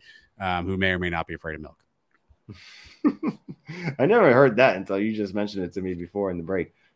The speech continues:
Speaker 2: He's
Speaker 1: Yeah.
Speaker 2: afraid of milk? He's
Speaker 1: True
Speaker 2: not
Speaker 1: story, yeah.
Speaker 2: allergic to milk, he's just afraid?
Speaker 1: No. No, it's a true. I don't. So I didn't. I didn't read the entire. I have, I have no idea if it's actually, uh, true or not. It could be one of these fooled by the internet. I think Le Batard talked about it today, uh,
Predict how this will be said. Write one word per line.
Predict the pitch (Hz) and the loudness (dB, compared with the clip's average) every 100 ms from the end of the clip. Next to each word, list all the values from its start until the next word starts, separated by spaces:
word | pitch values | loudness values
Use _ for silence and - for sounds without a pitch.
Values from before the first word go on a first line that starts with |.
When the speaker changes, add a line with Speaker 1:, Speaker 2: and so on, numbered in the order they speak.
| _ | _
Speaker 2:
He's | 120 135 | 4 6
Speaker 1:
Yeah. | |
Speaker 2:
afraid | 127 - 127 139 170 | 4 4 6 8 8
of | 165 | 6
milk? | 170 180 208 - _ _ - | 6 6 4 -2 _ _ -2
He's | 117 | 6
Speaker 1:
True | |
Speaker 2:
not | 165 143 | 10 10
Speaker 1:
story, | 120 | 10
yeah. | 127 | 8
Speaker 2:
allergic | 160 165 165 | 8 6 2
to | 160 | 2
milk, | 160 165 | 2 2
he's | 143 | 0
just | 113 110 | -2 -2
afraid? | 101 | 0
Speaker 1:
No. | 117 135 135 101 - _ _ _ _ _ - | 4 6 6 4 -4 _ _ _ _ _ -2
No, | 110 | 0
it's | 117 | 0
a | |
true. | - 127 | 0 2
I | 120 | 4
don't. | 196 - | 4 4
So | 160 | 4
I | 147 170 | 6 8
didn't. | 208 165 | 6 6
I | 131 | 6
didn't | 175 165 123 | 6 6 4
read | 113 135 | 2 2
the | 123 | 2
entire. | 117 120 | 2 2
I | 113 | 4
have, | 117 113 | 2 2
I | 110 | 0
have | 110 | 2
no | 117 | 0
idea | 110 | 0
if | 107 | -2
it's | 101 | -4
actually, | 104 98 - 90 90 | -4 -6 -6 -8 -6
uh, | 87 82 | -6 -8
true | - - 120 | -8 -4 -2
or | 92 78 | -2 -4
not. | 78 80 | -6 -8
It | 98 90 | -10 -10
could | 101 | -8
be | 101 | -4
one | 98 | -2
of | 98 | -2
these | 90 | -4
fooled | - 104 92 | -6 -6 -4
by | |
the | 87 | -2
internet. | 92 82 82 - - - - | -2 -4 -8 -12 -20 -20 -12
I | - | -2
think | 123 110 | 2 2
Le | 110 | 2
Batard | 120 117 104 92 90 | 2 0 -2 -2 -4
talked | 98 90 | -6 -6
about | 90 90 | -6 -8
it | 85 | -8
today, | 87 95 90 80 80 _ _ _ _ | -8 -4 -4 -4 -8 _ _ _ _
uh, | - | -12